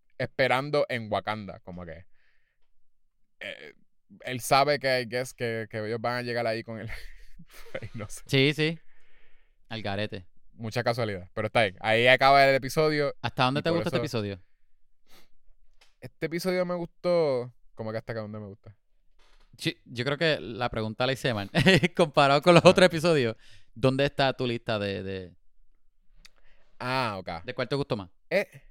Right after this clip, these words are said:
Speaker 2: Hasta ahora. ¿Qué, qué es este? ¿Cuatro? ¿Cinco, verdad?
Speaker 1: Este es fun. Lo que pasa es que, eh, me, muchas cosas annoyed me, como lo, todo lo que dije que,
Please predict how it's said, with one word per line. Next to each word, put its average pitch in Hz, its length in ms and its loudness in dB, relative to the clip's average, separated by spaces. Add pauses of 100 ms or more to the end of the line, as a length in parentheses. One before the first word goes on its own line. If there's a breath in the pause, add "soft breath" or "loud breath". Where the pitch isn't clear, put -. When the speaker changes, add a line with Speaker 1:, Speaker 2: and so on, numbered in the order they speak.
Speaker 2:
Hasta 123 220 -4
ahora. 123 320 2 (140)
¿Qué, - 140 -10
qué 160 180 -2
es 143 80 0
este? 110 160 -4
¿Cuatro? 156 280 0
¿Cinco, 147 320 -6
verdad? 107 220 -6 (880)
Speaker 1:
Este 214 240 0
es 226 80 -4
fun. 156 360 -2
Lo 151 80 2
que 151 80 2
pasa 147 160 -2
es - 60 -14
que, 185 320 4
eh, 143 180 -2 (300)
me, 151 280 -6 (100)
muchas 156 300 -4
cosas 190 340 2
annoyed 131 360 -4
me, 110 180 -14
como 107 220 -8
lo, 104 100 -8
todo 113 160 -2
lo 139 100 0
que 139 120 -4
dije 131 220 -6
que, 113 260 -12